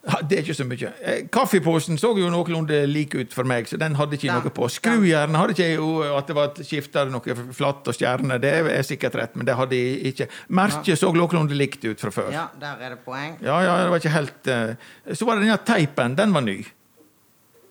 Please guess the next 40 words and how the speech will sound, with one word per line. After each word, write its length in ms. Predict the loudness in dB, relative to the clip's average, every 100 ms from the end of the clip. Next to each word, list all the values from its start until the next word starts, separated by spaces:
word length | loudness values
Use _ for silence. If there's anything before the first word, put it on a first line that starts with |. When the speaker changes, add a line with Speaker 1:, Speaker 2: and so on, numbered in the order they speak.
| _ _ _ _ _ _
Speaker 2:
Ny, 340 | -8 -6 -6 -8 -10
eller? 260 | -8 -8 -10 -14 _ _ _ _ _ _ _ _
Den 160 | -6 -4
var 100 | -6
byttet 400 | -8 -8 -8 -8
ut, 160 | -10
ja. 140 | -16 -16 _ _ 0
Speaker 1:
Ja. 260 | 0 0 0
Speaker 2:
Men 80 | -2
den 120 | 0
var 160 | 0 0
der 120 | -4
fra 80 | -8
før. 240 | -8 -8 -8 -2
Speaker 1:
Ja, 100 | 2
ja, 60 |
Speaker 2:
Ja, 180 | 2 2
det 100 | 2
Speaker 1:
men 120 | 2
Speaker 2:
var 60 | 2
Speaker 1:
altså, 120 | 4
Speaker 2:
byttet 120 | 4 4
Speaker 1:
han, 100 | 4
Speaker 2:
ut. 20 |
Speaker 1:
var, 100 | 2
Speaker 2:
Ja, 60 |
der 80 | 2 2
Speaker 1:
han, 80 | 2
Speaker 2:
får 60 |
du 100 | 4
Speaker 1:
han 180 | 4 4
hadde 300 | 4 4 4
vært 180 | 2 2 2
gule. 500 | 4 4 2 2 2 0
Speaker 2:
Ja, 200 | -4 -4 -6
det 60 | -2
Speaker 1:
Ja, 100 | 0
Speaker 2:
stemmer. 260 | 0 -2 -4 -4
Speaker 1:
ja. 260 | -2 0 0 -4 -10 -12 -16 -12 -10 -8
Så, 180 | -2